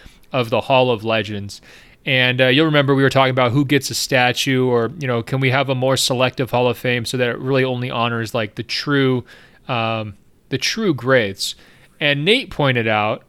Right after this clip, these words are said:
Michael, that your top twenty-four players that you had in your Hall of Legends were almost identical to his own personal list, and he had gone through this formula and everything else. He sent it over. It was pretty phenomenal.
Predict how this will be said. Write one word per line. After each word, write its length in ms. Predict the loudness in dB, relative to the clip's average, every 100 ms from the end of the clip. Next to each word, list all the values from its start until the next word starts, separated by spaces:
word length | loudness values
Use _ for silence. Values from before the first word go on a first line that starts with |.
| _
Michael, 440 | -6 -4 -2 -2 0
that 160 | 0
your 140 | 0 0
top 280 | 2 0 0
twenty-four 640 | -2 -2 -2 0 0 2
players 340 | 2 0 0
that 200 | -2 -4
you 100 | -2
had 240 | 0 0 0
in 100 | -4
your 140 | -2
Hall 200 | 0 0
of 80 | 0
Legends 380 | -2 -2 -8 -8
were 140 | -4
almost 400 | -2 -2 -2 -4
identical 680 | -4 0 2 2 0 -4 -4
to 140 | -4
his 380 | 0 2 2 -2 -10 -20 -20 _
own 240 | 0 2 2
personal 500 | 2 0 2 0 2
list, 320 | 2 2 0
and 80 | -2
he 80 | 0
had 100 | 2
gone 240 | 2 2
through 140 | 0 -2
this 140 | -2
formula 500 | -4 -4 -2 -2 0
and 100 | 0
everything 320 | -2 -4 -4
else. 160 | -4 -4
He 80 | -6
sent 240 | -4 -4
it 80 | -2
over. 160 | -4
It 40 | -4
was 100 | -6
pretty 240 | -4 -4
phenomenal. 580 | -2 -2 -2 -2 -6